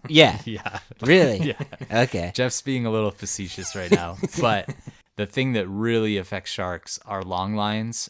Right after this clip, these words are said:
Speaker 2: and, um, and then just direct catches for shark fin soup. So long lines, commercial fisheries will put out these long lines where they catch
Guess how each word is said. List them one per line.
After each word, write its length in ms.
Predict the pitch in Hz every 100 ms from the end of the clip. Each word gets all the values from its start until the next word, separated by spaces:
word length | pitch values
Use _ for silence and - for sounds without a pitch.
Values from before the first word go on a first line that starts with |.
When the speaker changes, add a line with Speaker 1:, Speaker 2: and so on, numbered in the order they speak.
| -
Speaker 2:
and, 640 | 92 92 90 90 87 -
um, 440 | 98 92 87 85 92 _
and 160 | 95
then 160 | 98 92
just 220 | 90 -
direct 380 | 95 87 85 -
catches 360 | 95 - 85 -
for 200 | - 82
shark 280 | - 87
fin 200 | - 85
soup. 360 | 82 - 98 - _ _ _ _
So 220 | - 113
long 280 | 107 110 120
lines, 420 | 120 107 98 92 - _
commercial 360 | - 113 110 107
fisheries 420 | - 104 104 92
will 100 | 92
put 180 | - 101
out 140 | 92
these 200 | 90 85
long 220 | 110 127
lines 360 | 104 92 87 -
where 80 | 92
they 100 | 90
catch 380 | - 87 -